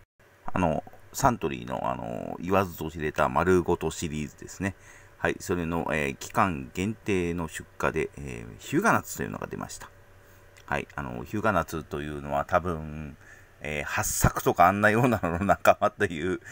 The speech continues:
すいません、あの、ちょっとわずかな、あの、知識で言ってますんで、なんか、まあ、みかんとグレープフルーツの間みたいなもんだと、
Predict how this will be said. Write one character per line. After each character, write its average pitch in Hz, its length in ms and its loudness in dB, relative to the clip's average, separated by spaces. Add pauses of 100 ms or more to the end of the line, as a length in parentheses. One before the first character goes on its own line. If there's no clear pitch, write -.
(240)
す - 220 -8
い - 20 -2
ま 87 140 0
せ 92 100 4
ん、 85 60 10
あ 85 40 8
の、 85 360 0
ち - 80 -4
ょ - 20 -4
っ - 20 -4
と 87 300 0
わ 185 140 6
ず 240 100 -2
か 143 120 6
な、 82 260 6
あ 78 40 0
の、 76 200 -6
知 - 160 -8
識 - 160 -10
で 73 60 -2
言 69 80 -2
っ - 20 -20
て 73 100 -8
ま 73 80 -2
す - 140 -10
ん 69 40 -10
で、 73 160 -4
な 117 140 -8
ん - 20 -10
か、 160 120 -6
ま 107 140 0
あ、 - 20 0
み 113 180 -2
か 190 140 2
ん - 40 -6
と 110 120 -2
グ 104 120 -4
レ 110 100 2
ー - 20 -4
プ 135 80 -2
フ 131 80 2
ル 139 80 2
ー 151 40 -2
ツ 151 80 -8
の 123 100 -4
間 90 180 4
み 113 100 -4
た - 80 -4
い 107 40 4
な 78 100 6
も 69 160 -4
ん 80 180 -4
だ 71 140 2
と、 65 280 -4